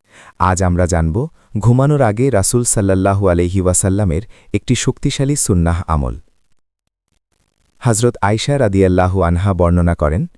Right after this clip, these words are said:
প্রতি রাতে নবী সাল্লাল্লাহু আলাইহি ওয়াসাল্লাম বিছানায় যাওয়ার প্রাক্কালে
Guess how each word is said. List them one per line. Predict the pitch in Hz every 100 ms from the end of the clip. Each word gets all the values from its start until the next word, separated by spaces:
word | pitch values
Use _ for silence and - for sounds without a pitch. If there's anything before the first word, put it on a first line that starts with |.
| _ - - -
প্রতি | 139 - 160
রাতে | 101 - 73 131 - _
নবী | 98 98 135
সাল্লাল্লাহু | - 123 110 104 98 101
আলাইহি | 92 92 95 90
ওয়াসাল্লাম | 85 95 80 73 147 - _ -
বিছানায় | 120 - 147 151 127
যাওয়ার | 113 120
প্রাক্কালে | - 85 - 69 65